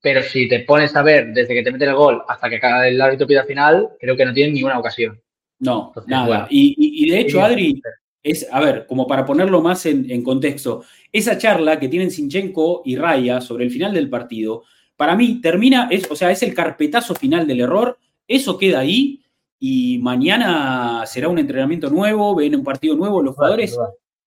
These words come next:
Speaker 2: Lo dejan a un lado. O sea, no es que porque nos hicieron un gol en el último minuto, ahora hay que preocuparse, y el equipo, y la, eso quedó ahí, pum, listo,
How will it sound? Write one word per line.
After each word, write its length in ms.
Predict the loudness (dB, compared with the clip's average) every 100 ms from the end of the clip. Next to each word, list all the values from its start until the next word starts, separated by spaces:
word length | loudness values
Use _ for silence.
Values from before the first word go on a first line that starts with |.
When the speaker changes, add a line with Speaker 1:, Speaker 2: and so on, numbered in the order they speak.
| _ _ -6
Speaker 2:
Lo 160 | -2
dejan 300 | 0 -2 -4
a 20 | -4
un 120 | -2
lado. 340 | 0 -2 -4
O 60 | -8
sea, 180 | -6 -6
no 180 | -6 -8
es 120 | -4
que 420 | -2 -2 -6 -18 _ 0
porque 400 | 2 2 0 -2
nos 180 | -2
hicieron 360 | -6 -6 -4 -4
un 100 | -2
gol 200 | -2 0
en 120 | 0
el 100 | 0
último 340 | -2 0 0 0
minuto, 360 | -2 -4 0
ahora 180 | 2 2
hay 80 | 0
que 100 | -4
preocuparse, 880 | -4 -4 -6 -2 0 0 0 0 0 -8 _
y 80 | 2
el 60 | 2
equipo, 720 | 0 -4 -2 2 2 2 -4 -4
y 100 | -2
la, 200 | -2 -6 _ _ _ -6
eso 300 | -4 -4 -2
quedó 180 | 2
ahí, 240 | 2 0 -4 -8 -2
pum, 320 | -2 -2 -6
listo, 600 | -4 -4 -2 -2 -2 -4